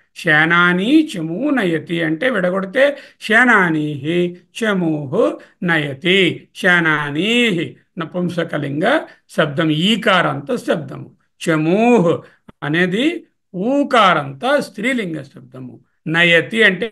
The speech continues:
నడిపించుచున్నాడు, నడుపుచున్నాడు. సేనాని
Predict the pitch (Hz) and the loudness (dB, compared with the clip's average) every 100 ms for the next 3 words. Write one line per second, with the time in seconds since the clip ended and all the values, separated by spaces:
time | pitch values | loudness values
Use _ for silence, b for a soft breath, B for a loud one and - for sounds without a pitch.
0 | 277 285 202 170 160 151 220 - 147 139 | 2 2 0 -2 -8 -8 -14 -12 -12 -10
1 | 131 185 208 151 143 170 240 - 135 131 | -4 0 0 0 -2 -6 -10 -14 -14 -14
2 | 113 - 147 170 139 b b b - 139 | -16 -10 -6 -4 -6 b b b -4 0
3 | 151 202 185 208 | 2 4 2 2